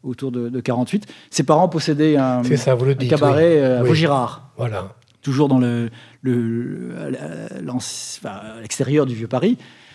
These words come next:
Speaker 1: euh, qui va être justement, euh, incorporé à la, à la capitale, euh, sous le Second Empire.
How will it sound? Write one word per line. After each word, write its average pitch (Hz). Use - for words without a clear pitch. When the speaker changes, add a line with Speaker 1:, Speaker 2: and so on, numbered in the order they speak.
Speaker 1:
euh, 117
qui 120
va 120
être 120
justement, 123
euh, 110
incorporé 151
à 131
la, 110
à -
la 120
capitale, 131
euh, 123
sous -
le 123
Second 120
Empire. 175